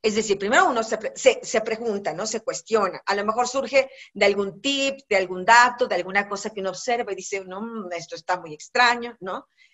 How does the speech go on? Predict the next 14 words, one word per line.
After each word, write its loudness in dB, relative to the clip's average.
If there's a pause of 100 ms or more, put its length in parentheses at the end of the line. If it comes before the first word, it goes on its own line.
Y 2
empieza 2
a 0
investigar. -6
Entonces, -8
primero 4
lo 6
que 4
hago 6 (260)
es 2 (180)
una -2
investigación, -2
eh, -4
documental, -2